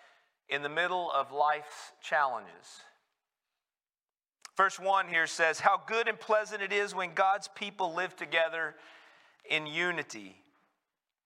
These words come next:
In verse one of Psalm one thirty-four, it says, "Praise the Lord, all you servants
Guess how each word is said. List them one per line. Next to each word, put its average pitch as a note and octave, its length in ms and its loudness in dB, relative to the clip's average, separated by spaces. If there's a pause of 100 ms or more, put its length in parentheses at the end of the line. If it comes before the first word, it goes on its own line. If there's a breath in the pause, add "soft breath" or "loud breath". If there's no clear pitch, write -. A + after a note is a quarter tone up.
(1080 loud breath)
In D#3+ 140 2
verse F3+ 200 4
one F#3 260 2
of F3 60 -6
Psalm F3+ 320 2
one F3 140 0
thirty-four, F3+ 560 0
it D3+ 60 -4
says, D#3 260 2
"Praise A3 400 0
the G#3+ 100 0
Lord, G3+ 380 2
all G3 280 2
you F#3+ 440 -8 (260 soft breath)
servants G3 960 0